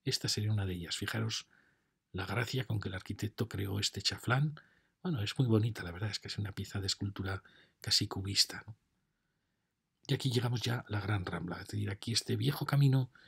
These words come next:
que iba entre viñedos llegó a la plaza.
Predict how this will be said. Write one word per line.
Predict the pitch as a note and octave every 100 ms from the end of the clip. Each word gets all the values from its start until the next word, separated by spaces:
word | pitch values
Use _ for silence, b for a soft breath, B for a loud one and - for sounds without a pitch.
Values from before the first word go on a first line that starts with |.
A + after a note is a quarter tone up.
| B
que | - A#2
iba | A2
entre | G#2+ B2
viñedos | A#2 G#2+ G#2 G2+ G#2 - b b _
llegó | - G2 F#2
a | F2
la | -
plaza. | - -